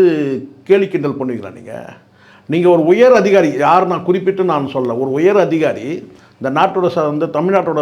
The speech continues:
வந்து அல்லது ஒரு நகரத்தோட சட்ட ஒழுங்கை பாதுகாக்கிறவர் நீங்க வந்து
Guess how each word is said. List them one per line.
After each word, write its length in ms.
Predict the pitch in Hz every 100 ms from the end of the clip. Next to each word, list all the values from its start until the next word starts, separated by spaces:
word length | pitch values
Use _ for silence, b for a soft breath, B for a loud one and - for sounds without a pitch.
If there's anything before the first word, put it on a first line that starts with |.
| 143
வந்து 220 | 143 180 185 151 131 123 92
அல்லது 240 | 139 156 151
ஒரு 160 | 131
நகரத்தோட 540 | 135 160 185 185 151 165 175 151 123
சட்ட 280 | 147 147 202
ஒழுங்கை 280 | 170 151 147 131
பாதுகாக்கிறவர் 640 | 156 160 147 143 123 117 120
நீங்க 140 | 117
வந்து 260 | 120 135